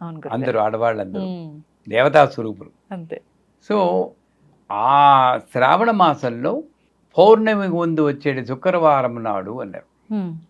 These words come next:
Speaker 2: ఇక్కడ కూడా నేను శాస్త్రం మీద నాకు గౌరవం ఉంటే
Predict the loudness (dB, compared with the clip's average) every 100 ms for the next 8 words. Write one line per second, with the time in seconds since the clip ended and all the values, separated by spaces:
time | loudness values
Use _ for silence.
0 | _ _ _ _ -20 -8 -4 -2 -2 -4
1 | -10 -12 _ _ _ _ -4 -4 -2 -4
2 | -4 -2 -2 -4 -4 -6 -8 -8 -4 -4
3 | -6 -10 -18 _ _ -20 -10 0 2 2
4 | 0 -2 -6 -10 -12